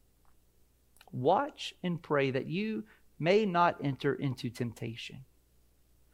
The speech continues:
For the spirit indeed is willing, but the flesh is weak. How often do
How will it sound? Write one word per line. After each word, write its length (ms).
For 100
the 100
spirit 540
indeed 460
is 260
willing, 560
but 240
the 140
flesh 540
is 400
weak. 520
How 200
often 420
do 340